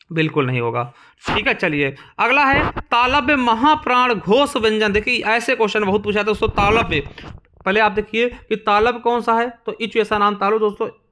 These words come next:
है ना, चा वर्ग वाले। ठीक है, चा वर्ग वाले तालु, चा, छा, जा, झा, है ना, चा,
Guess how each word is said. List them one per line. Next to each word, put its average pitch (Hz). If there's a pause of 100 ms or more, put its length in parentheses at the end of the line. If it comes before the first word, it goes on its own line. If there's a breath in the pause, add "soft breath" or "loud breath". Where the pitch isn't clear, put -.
(120)
है 226
ना, 254 (180)
चा 208
वर्ग 202
वाले। 196 (920)
ठीक 226
है, 226
चा 208
वर्ग 208
वाले 202
तालु, 190
चा, 202
छा, 202
जा, 190
झा, 190
है 214
ना, 269
चा, -